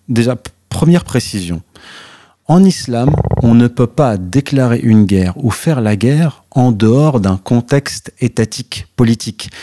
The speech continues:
Il faut que ce soit sur un territoire donné et il faut que ce soit le chef politique qui décrète la guerre pour pouvoir l'arrêter. C'est bien pour cette raison que le prophète ne s'est pas battu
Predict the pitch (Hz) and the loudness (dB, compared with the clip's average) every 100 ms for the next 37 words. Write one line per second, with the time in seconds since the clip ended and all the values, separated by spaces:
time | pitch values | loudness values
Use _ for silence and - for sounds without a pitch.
0 | - 110 95 139 - - - 131 117 98 | -6 -4 -2 -4 -4 -6 -6 -4 -4 -4
1 | _ _ - 107 90 98 160 151 151 160 | _ _ -10 -4 -4 -2 -2 0 0 2
2 | 135 135 139 165 175 - - 113 104 127 | 2 4 4 2 -2 -6 0 0 0 -6
3 | - 120 123 98 95 - 175 - 180 170 | -6 -6 -2 -2 -4 -4 -6 -2 2 2
4 | 156 214 - - _ _ _ _ _ - | 0 -4 -6 -14 _ _ _ _ _ -20
5 | - _ _ - 123 90 - _ _ _ | -20 _ _ -6 -4 -4 -10 _ _ _
6 | _ - 95 98 175 - 196 180 156 165 | _ -8 -6 -4 -4 -4 -2 2 2 2
7 | 208 - _ _ _ _ 110 - 120 143 | 0 -4 _ _ _ _ -4 0 2 4
8 | 165 139 - 113 120 113 - 98 - - | 2 -2 0 2 2 -2 -2 -6 -6 -14
9 | - 101 98 - - 113 131 170 233 151 | -6 -2 -2 -2 -4 0 0 2 0 -2
10 | - - - 113 107 - - 104 220 220 | -12 -20 -4 2 2 2 -4 0 -2 -2
11 | - _ 107 107 - 113 - 202 110 110 | -10 _ 0 2 0 -6 -2 0 2 0
12 | - 104 | -2 -10